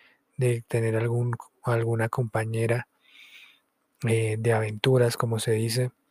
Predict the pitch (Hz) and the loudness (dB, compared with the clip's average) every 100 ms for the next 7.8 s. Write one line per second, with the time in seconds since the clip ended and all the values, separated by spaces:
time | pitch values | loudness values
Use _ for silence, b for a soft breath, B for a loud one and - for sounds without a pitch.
0 | _ _ _ _ _ _ _ _ _ 127 | _ _ _ _ _ _ _ _ _ -2
1 | 117 117 107 110 120 123 - - B B | 2 2 4 4 4 4 -2 -10 B B
2 | B B B B _ 160 151 - - 156 | B B B B _ 8 8 8 8 8
3 | 151 151 151 - - 147 - 151 - 151 | 8 6 4 0 -2 0 2 0 4 4
4 | 143 139 139 143 - 131 117 - - _ | 6 4 2 -2 -6 -12 -10 -10 -12 _
5 | _ _ _ _ _ 135 120 139 143 - | _ _ _ _ _ -8 -4 -2 0 0
6 | 131 135 - 135 127 - - 135 135 139 | 2 2 4 2 2 -2 0 4 4 4
7 | - 139 139 139 139 135 131 - | 4 4 4 2 0 2 0 -2